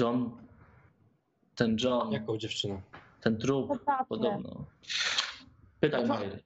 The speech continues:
Speaker 3: Dafne zaginęli.
Speaker 2: Kto
Speaker 3: Tam
Speaker 2: zaginął?
Speaker 3: prawie.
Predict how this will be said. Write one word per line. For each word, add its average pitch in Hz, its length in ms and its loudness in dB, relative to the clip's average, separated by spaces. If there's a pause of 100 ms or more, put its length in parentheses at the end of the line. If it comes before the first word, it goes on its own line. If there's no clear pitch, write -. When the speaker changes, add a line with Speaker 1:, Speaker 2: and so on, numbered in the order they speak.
Speaker 3:
Dafne 254 400 0
zaginęli. 226 680 0 (1200)
Speaker 2:
Kto 254 120 4
Speaker 3:
Tam 240 120 2
Speaker 2:
zaginął? 131 380 0
Speaker 3:
prawie. 226 200 2